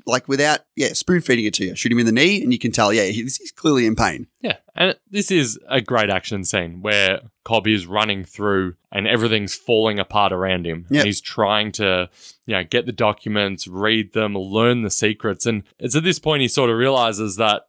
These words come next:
Speaker 2: nothing's there. Like, he's, they're being played. You know, Sato knows
Speaker 1: Yeah.
Speaker 2: that he, Sato's auditioning them.
Speaker 1: Yeah, exactly.
Speaker 2: Which is like, whoa, like, you think, you think Cobb and Arthur are there to get one on him.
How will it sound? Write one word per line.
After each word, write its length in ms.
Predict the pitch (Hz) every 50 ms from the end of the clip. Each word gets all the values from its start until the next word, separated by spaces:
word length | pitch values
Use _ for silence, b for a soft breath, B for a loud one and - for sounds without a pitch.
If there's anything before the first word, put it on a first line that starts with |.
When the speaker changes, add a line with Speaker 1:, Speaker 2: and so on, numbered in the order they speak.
| _ -
Speaker 2:
nothing's 340 | 135 156 - 185 143 110
there. 300 | 95 110 127 131 107 73 50
Like, 240 | 64 92 104 104 -
he's, 440 | - 123 120 120 113 101 - - - _ _
they're 360 | - 110 107 131 147 175 180
being 260 | 160 165 143 127 117 107
played. 540 | - - - 107 95 92 87 82 69 - _ -
You 100 | 120 107
know, 60 | 98
Sato 520 | 95 - - - 143 151 175 175 170 147 127
knows 760 | 113 110 110 117 131 143 151 135 113 98 90 87 85 - -
Speaker 1:
Yeah. 220 | - 139 131 110 85 - _ _ -
Speaker 2:
that 300 | 120 113 107 104 - - _ _
he, 160 | - 156 185 180
Sato's 340 | - 208 214 220 214 185
auditioning 600 | 170 160 135 107 139 175 - - 185 160 131 110
them. 220 | 101 85 - 101 104 _ _ -
Speaker 1:
Yeah, 120 | - 190
exactly. 260 | 165 135 123 135 156
Speaker 2:
Which 120 | 147 143 -
is 140 | 156 127 113
like, 220 | 143 139 139 95 82
whoa, 360 | 156 180 233 254 175 131 113
like, 280 | 101 98 110 120 135 -
you 120 | 175 185
think, 380 | 175 - - 160 143 123 - - b b -
you 100 | 165 151
think 180 | 160 143 120
Cobb 220 | - - 147 135 123
and 80 | 120
Arthur 360 | 113 113 120 131 - 143 123
are 40 | 113 107
there 180 | 107 110 110 107
to 80 | 107
get 200 | 98 101 123 -
one 180 | - 110 107 104
on 120 | 107 120 147
him. 280 | 131 95 90 90 90